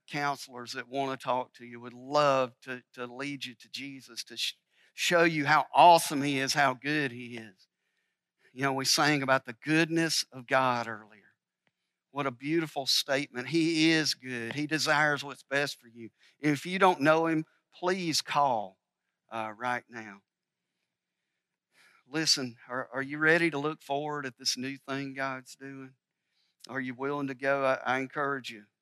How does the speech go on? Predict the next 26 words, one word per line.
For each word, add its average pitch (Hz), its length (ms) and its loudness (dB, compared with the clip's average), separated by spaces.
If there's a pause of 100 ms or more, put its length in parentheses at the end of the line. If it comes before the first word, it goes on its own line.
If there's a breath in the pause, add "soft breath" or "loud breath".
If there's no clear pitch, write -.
(680)
on, 135 280 -4
on 139 240 -2
the 131 100 -6
journey. 127 500 -4 (320)
Just, - 320 -2
uh, 123 280 -6 (480)
after 135 260 -2
we 147 160 -6
pray, 123 520 -6 (800)
I 123 40 -12
wanna 131 180 -4
encourage 131 680 -6
you. 113 180 -16 (580)
Let's 160 240 4
encourage 156 720 0
each 147 200 -6
other 139 500 0 (1000)
on 135 140 -2
the 123 80 -4
Facebook 143 600 0 (100)
chat, 120 420 -4
okay? 127 480 -4 (100)
Let's 151 200 0
encourage 170 720 4
one 165 240 4
another 143 560 4